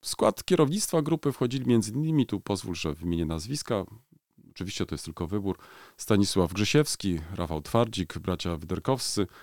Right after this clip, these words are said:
Alojzy Marszałek, Edward Damczyk i Felicyta Podlakówna. Organizacja zajmowała się integracją polskich robotników przymusowych, samopomocą, kolportowaniem informacji o sytuacji na frontach,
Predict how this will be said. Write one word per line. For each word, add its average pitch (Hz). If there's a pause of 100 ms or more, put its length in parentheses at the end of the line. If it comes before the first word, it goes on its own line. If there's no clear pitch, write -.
(320)
Alojzy 95
Marszałek, 120
Edward 90
Damczyk 117
i 135
Felicyta 92
Podlakówna. - (1200)
Organizacja 190
zajmowała 165
się 165 (480)
integracją 180
polskich 170
robotników 151
przymusowych, 139
samopomocą, 139
kolportowaniem 110
informacji 87
o 80
sytuacji 78
na 78
frontach, 175